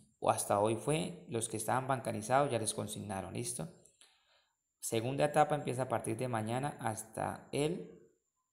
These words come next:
del nueve, creo que hasta el dieciocho, si no estoy mal. Vamos a mirar nuevamente la imagen,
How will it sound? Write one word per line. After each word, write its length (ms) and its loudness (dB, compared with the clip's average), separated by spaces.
del 500 -2
nueve, 720 -2
creo 280 0
que 100 -2
hasta 180 -2
el 80 -8
dieciocho, 640 -4
si 140 -10
no 100 -8
estoy 220 -8
mal. 180 -6
Vamos 260 -4
a 80 -2
mirar 240 -6
nuevamente 560 -4
la 80 -4
imagen, 400 -6